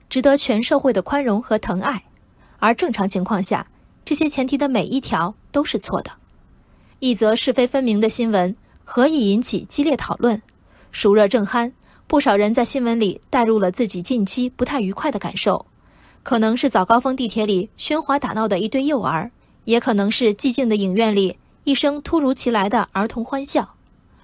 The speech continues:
博物馆里的这名家长与地铁、影院里没有阻止孩子的父母，思路多有相通之处。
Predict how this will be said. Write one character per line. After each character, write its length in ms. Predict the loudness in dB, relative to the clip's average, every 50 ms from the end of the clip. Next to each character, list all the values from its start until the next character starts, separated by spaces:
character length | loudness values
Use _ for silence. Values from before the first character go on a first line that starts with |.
| _
博 140 | 2 4 6
物 120 | 6 6
馆 200 | 4 4 2 2
里 80 | 2 2
的 100 | 0 0
这 100 | 0 0
名 180 | 0 0 0 2
家 200 | 2 2 2 2
长 260 | 2 2 0 0 -2 _ _ _ _ _
与 140 | -4 -2 -2
地 180 | -2 0 -2 -2
铁、 340 | 0 0 2 2 2 0 -2 -4
影 180 | -4 -4 -2
院 220 | 2 2 2 2 2
里 200 | 0 -2 -4 -6 _ _ -4
没 140 | 0 0
有 140 | 2 2 0
阻 160 | 0 -2 -4
止 140 | -2 -2 -4
孩 220 | -4 -2 -2 -4 -4
子 100 | -2 -2
的 120 | -2 -2
父 180 | -2 -4 -4 -2
母， 220 | -2 -2 -4 -6 _ _ _ _ _
思 240 | -14 -8 -4 -2 0
路 200 | 2 0 0 -2 _ 2
多 120 | 2 4
有 140 | 4 4 0
相 220 | -2 -4 -6 -6
通 180 | -6 -8 -8 -4
之 140 | -2 -2 -2
处。 240 | 0 -2 -4 -4